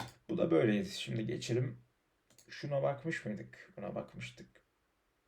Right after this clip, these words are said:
Şu paritede arkadaşlar Avustralya doları, Kanada doları. Şu blok güzel bir short girişi olabilir. Çünkü bir sürü likidite bıraktı aşağıda.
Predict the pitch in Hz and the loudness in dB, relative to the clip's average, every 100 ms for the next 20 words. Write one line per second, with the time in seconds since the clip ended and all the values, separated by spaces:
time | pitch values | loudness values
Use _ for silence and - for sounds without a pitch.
0 | 135 123 - - - 185 185 160 160 160 | -14 -14 -14 -14 -4 0 6 6 6 4
1 | 147 - 107 107 101 95 - 123 - - | 4 4 4 2 0 -2 -2 -4 -6 -2
2 | 123 113 120 - - - - 120 127 98 | 2 2 2 -2 -6 -4 4 6 6 6
3 | 95 104 123 - 104 101 95 - - _ | 4 4 2 -2 -2 0 0 -2 -12 _
4 | - _ - - 190 170 170 139 127 147 | -20 _ -8 0 6 10 10 8 6 8
5 | 156 151 - - 135 131 - 120 113 131 | 8 4 -2 2 4 2 0 0 2 4
6 | 113 107 104 123 - 139 127 123 - 117 | 4 4 2 0 0 -2 0 -2 0 0
7 | 120 107 110 104 117 - 127 117 - - | 4 4 2 4 2 4 6 6 6 -4
8 | - 123 - 107 107 120 - | -2 -2 4 6 8 6 4